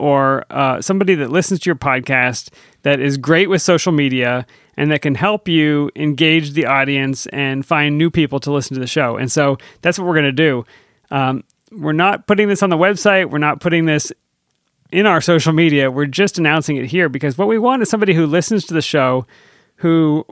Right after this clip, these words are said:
uh, will help us for a very short stint, about three months, I think, and can take over the keys to our Twitter account and some of our social media feeds and help us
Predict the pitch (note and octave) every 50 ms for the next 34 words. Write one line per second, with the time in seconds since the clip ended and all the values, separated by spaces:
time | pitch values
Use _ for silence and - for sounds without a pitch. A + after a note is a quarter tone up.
0 | - _ _ _ _ - D3+ C#3+ C3+ - - - D3 D3+ C3+ C#3+ G3 G#3 G3+ G#3
1 | F#3+ F#3 - - - - D3+ C#3+ C#3 C3+ - - - _ - C3+ B2+ G#2 C#3 C3+
2 | C3+ F3 G3 G#3+ A3 - - - F3 F3 F#3+ F#3 - - - - - - D#3 F#3
3 | F#3+ - _ - C#3+ C3 D3 C#3 - - - E3+ E3+ D#3 C#3+ C#3+ E3+ F3+ - -
4 | D#3+ C#3 - C#3+ C#3 E3 E3+ - - _ _ _ _ _ _ _ _ _ _ _
5 | _ _ _ - D#3 D#3 D#3 D#3 D#3 D3+ D#3 D3+ D#3 - - _ _ - - -
6 | - - _ _ _ _ - - F#3+ F#3+ F#3+ F#3 F3+ F3 - - G3+ G3+ - A#3+
7 | A3+ G#3+ G#3+ G3+ F#3+ - - G#3+ A3+ G#3+ - G#3 G3+ F#3+ F3 - - E3+ E3+ F#3+
8 | G3 F#3+ - - F3 F#3 G3 G3 C#3 B2+ D#3 B2+ D#3+ E3+ E3 D3+ D#3+ D3 - -
9 | F#3 D#3+ - D#3+ D3+ D#3+ E3+ F3+ F3 - - C#3+ C3+ C3+ C3 B2+ C#3+ D3 C#3+ -
10 | D#3+ F3 F#3 - - F3 E3 F3+ F3 - - -